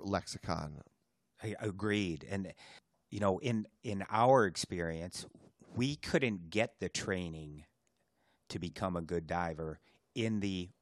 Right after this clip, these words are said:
Speaker 2: in the recreational diving world because it's not there. We had to go to cave diving and tech divers. I-, and people think, "Oh, you want everybody to be a tech diver." And that's not the case.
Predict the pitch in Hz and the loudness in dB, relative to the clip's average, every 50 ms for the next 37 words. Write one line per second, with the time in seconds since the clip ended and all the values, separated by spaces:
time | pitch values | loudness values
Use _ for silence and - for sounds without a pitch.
0 | _ _ _ _ _ _ _ _ _ _ _ _ _ _ _ - 120 120 120 117 | _ _ _ _ _ _ _ _ _ _ _ _ _ _ _ -6 -4 -2 0 2
1 | 120 113 - - 135 127 123 - - 143 135 117 127 131 160 190 185 120 98 90 | 2 2 2 2 2 2 2 2 2 2 4 4 6 6 6 6 4 2 0 0
2 | 87 87 85 85 - 131 117 113 127 117 - 139 135 131 120 107 - 139 156 180 | 0 -2 -2 -4 -6 -4 -4 -4 -6 -6 -6 -4 -4 -4 -4 -6 -8 -8 -6 -6
3 | - 139 131 - - - - - 135 151 135 110 104 95 104 113 117 117 - - | -8 -10 -12 -16 -20 -12 -6 -2 -2 -2 -2 -2 -2 0 0 0 0 -2 -6 -4
4 | 151 156 156 131 113 98 90 85 82 82 85 87 85 85 - 127 131 - _ 113 | -2 -2 -2 -2 0 0 0 0 0 -4 -6 -10 -12 -12 -10 -12 -12 -10 _ -8
5 | 95 87 82 76 76 69 67 - - - _ - - - - - - - _ _ | -6 -6 -6 -8 -12 -16 -16 -18 -18 -18 _ -20 -20 -20 -20 -20 -20 -20 _ _
6 | - 160 156 131 131 - _ - 117 117 107 - 143 - - 120 110 101 - - | -12 -8 -6 -6 -6 -6 _ -6 -6 -4 -4 -2 -4 -2 0 0 0 0 0 -4
7 | 101 85 - - 120 143 131 113 110 107 107 104 101 110 117 120 113 117 110 107 | -6 -6 2 6 8 10 10 10 8 8 8 6 6 4 2 0 -4 -8 -8 -8
8 | 101 98 101 90 - - - 139 - - 92 80 76 80 82 - - 101 117 147 | -10 -8 -6 -6 -6 -4 -6 -6 -4 -2 -2 -2 -2 -4 -6 -4 -4 -4 -4 -4
9 | - 147 - - - 160 - - - - - - 175 208 - 139 - - - - | -4 -6 -8 -6 -6 -6 -6 -6 -8 -8 -6 -4 -4 -4 -6 -8 -10 -10 -12 -12